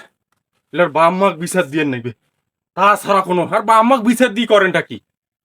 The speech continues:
এমা তো কয় মো ছোয়া ছোট ভালো। বিচার দিয়ে নেবে পরিশোধ হতো। তাইলে সবাই ঠান্ডা হইবে। তাছাড়া মোর উপায় নেই। এঙ্কুরি কষ্ট করিয়া, আবাদ করিয়া,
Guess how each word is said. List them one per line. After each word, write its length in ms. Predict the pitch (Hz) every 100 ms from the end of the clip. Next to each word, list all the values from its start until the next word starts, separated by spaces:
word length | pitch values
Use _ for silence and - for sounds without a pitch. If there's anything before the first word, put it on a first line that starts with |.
| _
এমা 220 | 170 202 208
তো 140 | 240
কয় 260 | 220 208 233
মো 200 | 208 202
ছোয়া 340 | - 175 185
ছোট 160 | 175 202
ভালো। 500 | - - 160 156 135 _ _ _ _ _ _ _ _ _ _ _ _ _ 160
বিচার 260 | 175 240
দিয়ে 140 | 185 208
নেবে 200 | 196 240
পরিশোধ 460 | 233 185 170 139
হতো। 180 | 120 - - _ _ _ _
তাইলে 280 | 180 185 220
সবাই 360 | - 156 147 147
ঠান্ডা 280 | - 113 101
হইবে। 240 | 95 95 - _ _ _
তাছাড়া 400 | - 175 190 196
মোর 180 | 190 180
উপায় 260 | 135 143
নেই। 140 | 123 104 _ _ _
এঙ্কুরি 280 | 170 165 185 -
কষ্ট 280 | 170 147
করিয়া, 420 | 175 143 143 120 98 _ _ _ -
আবাদ 280 | 170 175 170
করিয়া, 300 | 165 160 196